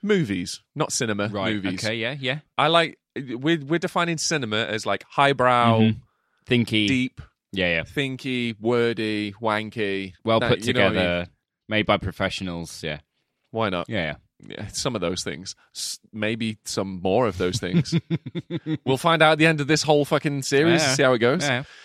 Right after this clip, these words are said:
Speaker 1: Uh, but I'm trying to sell you on more sort of an Americanized comedy. Uh,
Speaker 2: Yeah.
Speaker 1: a, like a lighter take. The same, I want the same takeaway,
Speaker 2: Mm-hmm.
Speaker 1: but with a lighter movie. You know what I mean?
Speaker 2: Yeah, yeah.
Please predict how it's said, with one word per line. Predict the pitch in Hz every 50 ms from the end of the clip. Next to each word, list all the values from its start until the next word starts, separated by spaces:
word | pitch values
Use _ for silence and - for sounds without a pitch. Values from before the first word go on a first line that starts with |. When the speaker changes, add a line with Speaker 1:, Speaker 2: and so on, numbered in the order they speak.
| - _ _ -
Speaker 1:
Uh, | 139 143 147 147 -
but | 120 147
I'm | 127 151 170 175
trying | 170 185 165
to | 156 143
sell | - 160 147
you | 139 135 131 131 -
on | 123 120 120 120 120 117 113 117 117 113 113 117 113 113 110 110 98 -
more | - 110 117 139 151 151
sort | - - 147 135 123
of | 123
an | 123 120
Americanized | 117 117 120 117 117 117 113 - 113 113 113 113 110 104 - - _ _
comedy. | - - - 123 123 123 120 120 123 120 117 117 113 _ _ _ _ _ _ _ _ _ _ _ _ _ -
Uh, | 107 104 104 107 107 107 107 107 107 -
Speaker 2:
Yeah. | 151 98 85 -
Speaker 1:
a, | - 127 127
like | 127 131 127
a | 165 147
lighter | 143 143 143 160 175 165 165 170
take. | - - 160 143 127 - - _ _ _ _
The | - 151
same, | - - - 226 220 220 214 - -
I | 170 185
want | 175 208 220 -
the | 185 220
same | - - - 214 214 214 208 202
takeaway, | 165 - 185 190 196 160 - 151 104 90 80 87 107 127 - -
Speaker 2:
Mm-hmm. | - 110 107 104 101 101 101 98 92 - _ _ _ _ _ _ _
Speaker 1:
but | - 143
with | 120 139 135
a | 135 131
lighter | 127 127 131 131 135 139 135 - 131 123
movie. | 120 113 107 101 87 90 85 85 - _ - -
You | 117 127
know | 131
what | 143 143
I | 143
mean? | 147
Speaker 2:
Yeah, | - 160 110
yeah. | 95 95 92 82 73 69